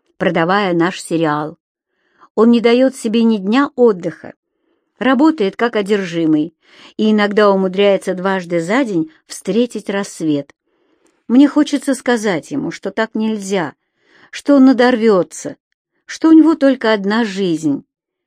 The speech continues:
Но я понимаю, что его не остановишь. Я стараюсь мыслить позитивно, убеждаю себя, что у него всё получится. Но всё чаще думаю о том,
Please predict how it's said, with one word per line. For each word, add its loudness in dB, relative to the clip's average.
Но 2
я -2
понимаю, -2
что -6
его 0
не 0
остановишь. -2
Я 2
стараюсь 0
мыслить -2
позитивно, -2
убеждаю 0
себя, -6
что -10
у -4
него 0
всё -4
получится. -6
Но 6
всё 0
чаще 0
думаю 0
о -4
том, 2